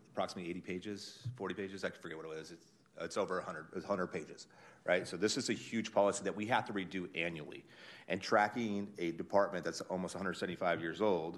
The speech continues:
I think we are now, but, um, it, it's, that's tough, right? There's a lot of, there's a lot of stuff we're gonna find. There's a lot of stuff to track down. There's a lot of stuff to count,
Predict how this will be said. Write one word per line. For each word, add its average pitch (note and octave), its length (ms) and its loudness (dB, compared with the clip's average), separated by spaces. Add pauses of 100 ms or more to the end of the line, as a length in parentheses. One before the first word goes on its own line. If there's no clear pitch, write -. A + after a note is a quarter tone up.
(100)
I D2 60 -8
think D#2 140 -14
we D#2+ 100 -10
are E2 120 -10
now, D#2+ 160 -6
but, F#2 180 -2
um, F2 240 6 (340)
it, F2+ 200 0
it's, - 320 2 (300)
that's G#2+ 200 6
tough, C3+ 300 6
right? E2+ 220 4
There's G2+ 160 2
a A2 40 4
lot G#2+ 140 8
of, F#2+ 100 6
there's F#2+ 180 2
a G2+ 40 4
lot A2 140 8
of A2+ 40 2
stuff B2 260 4
we're G#2 80 2
gonna G2+ 120 6
find. G#2+ 240 6
There's F#2+ 120 0
a G2 40 2
lot G2 120 6
of G2 60 2
stuff - 180 -4
to F#2+ 60 -6
track F#2 300 0
down. F#2 160 4
There's F2 220 -6
a - 40 0
lot F2+ 140 4
of - 60 -10
stuff F2 240 0
to - 60 -14
count, G2 340 4